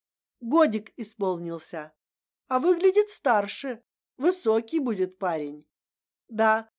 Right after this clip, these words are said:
в папу пошел». Марго посмотрела на Руслана.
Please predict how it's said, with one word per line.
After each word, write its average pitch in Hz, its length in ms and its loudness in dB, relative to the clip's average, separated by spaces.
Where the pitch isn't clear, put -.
в - 180 -20
папу 202 460 2
пошел». 165 680 -6
Марго 180 340 -4
посмотрела 196 640 -6
на 196 140 -8
Руслана. 156 840 -8